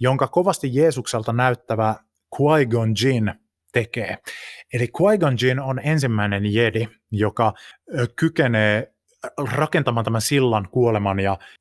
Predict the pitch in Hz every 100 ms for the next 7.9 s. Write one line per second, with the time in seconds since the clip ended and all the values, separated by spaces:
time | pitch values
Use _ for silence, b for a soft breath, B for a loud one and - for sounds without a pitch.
0 | _ - 120 113 107 101 107 104 101 104
1 | - 131 127 147 131 127 120 107 - 110
2 | 110 - 143 120 107 104 104 101 - 104
3 | 107 - 107 107 104 101 110 110 113 117
4 | 135 131 143 143 - 113 120 123 - 185
5 | - - - _ _ - - _ _ -
6 | 113 107 107 104 107 107 107 - 131 117
7 | 107 107 127 113 127 - - 127